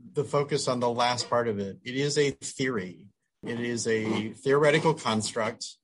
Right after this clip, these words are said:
you know, so made by humans to try and explain how race has made an impact on our social institutions within the United States.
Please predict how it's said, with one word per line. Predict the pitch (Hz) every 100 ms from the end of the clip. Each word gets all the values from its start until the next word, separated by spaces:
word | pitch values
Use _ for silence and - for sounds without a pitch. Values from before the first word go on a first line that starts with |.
| _ _ _ _ _
you | - 107
know, | 107
so | 110 139
made | 123 117 123
by | 139 143
humans | 143 104 95 104 131 - - _ _ _ _ -
to |
try | 123 - 160 185
and | 190
explain | - - - 135 131 127 123 120 117 - _ _ _
how | - 127
race | 123 113 127 131 156 156 -
has | 139 123
made | 120 120 120 127 127 117
an | 113
impact | 110 127 127 127 120 113 -
on | 120
our | 117 113
social | - - 131 123 127 110
institutions | 120 117 113 104 117 104 107 95 101 - - _ _ _ _
within | 117 113 107
the |
United | 107 104 101 95
States. | 92 - 98 - - - -